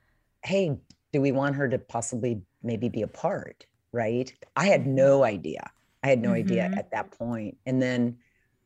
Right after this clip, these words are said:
Speaker 1: I got a call from Karch at that point. So a lot of people think Karch, 'cause we're Bruins, Karch and
Speaker 2: Karch
Speaker 1: I.
Speaker 2: Kiraly is the head coach, for those who don't follow U S A
Speaker 1: Yes.
Speaker 2: Volleyball.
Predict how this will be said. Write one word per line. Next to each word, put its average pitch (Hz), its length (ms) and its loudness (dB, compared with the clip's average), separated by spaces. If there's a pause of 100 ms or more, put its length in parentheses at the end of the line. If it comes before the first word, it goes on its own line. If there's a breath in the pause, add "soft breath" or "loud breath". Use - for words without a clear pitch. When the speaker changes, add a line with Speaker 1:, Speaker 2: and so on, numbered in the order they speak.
(160)
Speaker 1:
I 135 80 2
got 131 100 4
a 117 60 0
call 160 640 2
from 120 540 -2 (760)
Karch - 560 -2 (480)
at 127 160 -2
that 143 220 2
point. 113 340 -6
So 139 140 0
a - 20 2
lot 214 160 0
of - 60 -6
people 151 240 0
think - 340 -4
Karch, 156 540 0
'cause 123 160 -2
we're 123 120 0
Bruins, 127 560 0 (120)
Karch 120 200 -4
and 131 120 0
Speaker 2:
Karch - 20 0
Speaker 1:
I. 143 80 -4
Speaker 2:
Kiraly 190 460 2
is 180 100 -6
the 185 100 -6
head 185 200 -6
coach, 185 580 -8
for 190 140 -6
those 185 260 -2
who 190 100 -4
don't 175 220 -8
follow 175 200 -6
U 165 200 -6
S 165 140 -10
A 170 180 -6
Speaker 1:
Yes. 175 240 2
Speaker 2:
Volleyball. 202 220 -4